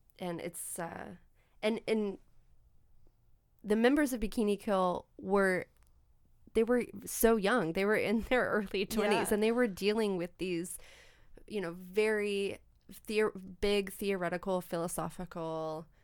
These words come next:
Speaker 1: you know, ideologies, and singing about them and writing about them in a way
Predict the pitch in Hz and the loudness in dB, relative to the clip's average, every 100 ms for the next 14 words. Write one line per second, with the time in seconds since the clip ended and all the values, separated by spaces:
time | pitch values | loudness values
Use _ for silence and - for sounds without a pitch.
0 | - - 180 170 156 170 160 170 180 - | -20 -14 -6 -4 -2 -2 -4 -4 -4 -4
1 | 180 196 101 190 - - - - 180 175 | -8 -8 -6 -6 -8 -10 -10 -4 -2 0
2 | 165 160 180 - - _ _ _ - - | 0 -2 -6 -12 -20 _ _ _ -8 0
3 | 220 226 196 175 160 - 175 170 170 165 | 4 4 4 2 0 0 0 -2 0 0
4 | 175 175 151 156 - 165 156 151 170 160 | 0 -2 0 -2 -2 -4 -4 -4 -4 -4
5 | 160 156 151 156 165 | -4 -4 -4 -4 -8